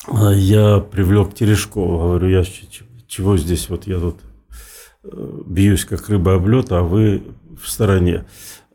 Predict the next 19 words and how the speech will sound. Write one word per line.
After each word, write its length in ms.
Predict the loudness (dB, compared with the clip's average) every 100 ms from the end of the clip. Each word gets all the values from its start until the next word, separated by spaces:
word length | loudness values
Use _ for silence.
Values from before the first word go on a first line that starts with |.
| _ _ _ _ _ _ _
Подписи 520 | -6 -6 -4 -4 -2
первых 420 | -4 0 2 2
двадцати 500 | 2 0 -2 -6 -4
космонавтов 720 | -4 -4 -4 0 0 0 -2 -2
из 140 | -2
тех, 180 | -2 -4
кто 140 | -4
живые, 400 | -2 0 2 2
которые 380 | 2 -2 0 0
должны 560 | 0 0 2 2 2 2
написать 580 | 0 -2 -6 -2 -2
о 60 | -4
том, 180 | -4 -4
что 140 | -6
без 180 | -8 -8
космодрома 680 | -6 -8 -4 0 2 2 2
им 280 | 0 0 2
не 120 | 0
жить 340 | 0 -4 -6